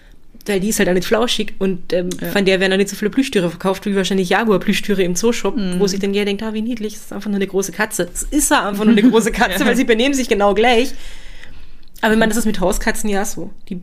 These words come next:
Speaker 1: beißen und kratzen die auch und du kannst es ihnen nicht übel nehmen, weil das ist halt ihr natürliches Verhalten. Das ist halt
Speaker 2: Mhm.
Speaker 1: nur nicht, längst nicht so schlimm, weil sie viel kleiner sind, aber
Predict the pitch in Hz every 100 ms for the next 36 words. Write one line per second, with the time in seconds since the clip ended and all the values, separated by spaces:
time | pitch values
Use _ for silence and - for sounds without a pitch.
0 | - - 170 214 202 185 - 196 214 190
1 | 196 208 185 - 185 190 196 190 175 185
2 | 170 170 170 196 196 175 180 - 202 196
3 | 185 175 220 202 180 208 208 214 180 180
4 | 170 196 202 196 190 190 190 - 196 -
5 | 165 214 247 196 175 190 - 196 - 240
6 | 208 196 190 175 165 165 180